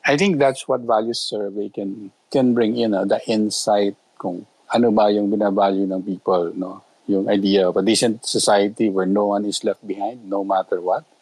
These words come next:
Or yung that help has to be earned and, ah, deserved, no? Dapat sinubukan mo muna at, ah, nag-aral ka,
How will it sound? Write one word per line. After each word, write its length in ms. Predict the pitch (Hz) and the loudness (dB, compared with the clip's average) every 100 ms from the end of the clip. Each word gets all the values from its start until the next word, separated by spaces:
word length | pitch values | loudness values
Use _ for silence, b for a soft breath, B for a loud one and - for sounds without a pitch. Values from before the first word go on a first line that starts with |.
| _ | _
Or 380 | - 117 117 139 | 0 2 2 -2
yung 480 | 117 117 113 110 123 _ _ - | -2 0 0 -4 -8 _ _ -6
that 340 | 120 113 107 107 | 2 2 2 0
help 320 | - 139 131 - - | 0 2 0 -4 -4
has 240 | 120 104 - | -2 0 -2
to 60 | 104 | -2
be 480 | 104 104 101 98 101 | 0 2 2 0 0
earned 400 | 113 101 90 - _ - | 0 0 -2 -8 _ -8
and, 380 | 104 95 95 - | -4 -2 -4 -2
ah, 220 | 98 95 | -2 -2
deserved, 560 | 92 101 - 104 92 92 | -2 -2 2 2 2 -2
no? 100 | 92 | -4
Dapat 380 | 98 107 117 - _ - | 0 2 0 -2 _ -2
sinubukan 540 | 160 139 135 131 120 | 2 4 4 4 2
mo 80 | 117 | 2
muna 460 | 123 131 107 110 - - | 0 0 0 -4 -8 -4
at, 220 | 104 - | -4 0
ah, 540 | 104 98 95 95 95 95 | 0 2 2 -2 -4 -8
nag-aral 640 | 98 107 117 110 123 143 143 | -4 0 2 2 2 0 0
ka, 320 | 120 120 | -2 -2